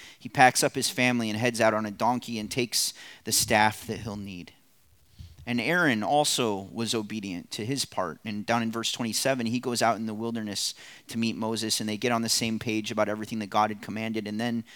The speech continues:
they present these things to the people. They follow through. So if there's some decision, some task, some change that you know God wants for you, there's nothing better than to just say goodbye to the former things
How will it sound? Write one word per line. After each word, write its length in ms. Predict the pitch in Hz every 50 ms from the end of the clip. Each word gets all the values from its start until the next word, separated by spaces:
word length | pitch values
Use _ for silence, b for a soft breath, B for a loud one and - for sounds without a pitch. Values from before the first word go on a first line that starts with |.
| B B B
they 100 | - 107
present 460 | - - 117 107 117 127 135 135 -
these 260 | 123 113 101 - -
things 320 | - 95 92 95 - - -
to 140 | - - -
the 80 | 110
people. 320 | - - - 110 - 90 82
They 180 | 78 95 101
follow 440 | 92 - - - 120 127 127 131 131
through. 400 | 113 - - 127 113 98 87 - - _ B B B B B B B B B B B B B B B B
So 160 | - - 143
if 80 | -
there's 160 | - 143 139 -
some 260 | - - 175 180 175
decision, 520 | 156 156 - - - 180 175 151 147 127
some 180 | - - 139 123
task, 480 | - - 147 143 147 131 - - -
some 180 | - - 139 123
change 460 | - - - 160 151 156 151 143 127
that 100 | 131 117
you 200 | 82 117 143 156
know 220 | 147 143 147 147 135
God 280 | 120 127 131 131 120
wants 280 | 113 120 135 139 - -
for 140 | - - 98
you, 300 | 95 95 92 90 85 - B B B B B B B B
there's 240 | - - 110 101 -
nothing 400 | 120 123 135 139 - 151 143 135
better 500 | 120 - 113 107 107 110 113 110 110 107 - - -
than 140 | 107 98 92
to 100 | - 107
just 280 | 101 - 104 95 -
say 320 | - - - - 123 127 135
goodbye 520 | 127 135 123 123 - 110 113 113 117 120
to 160 | 117 - 117
the 80 | 90 82
former 420 | - - - 117 120 123 123 123
things 540 | 117 - - 127 123 120 117 120 113 - -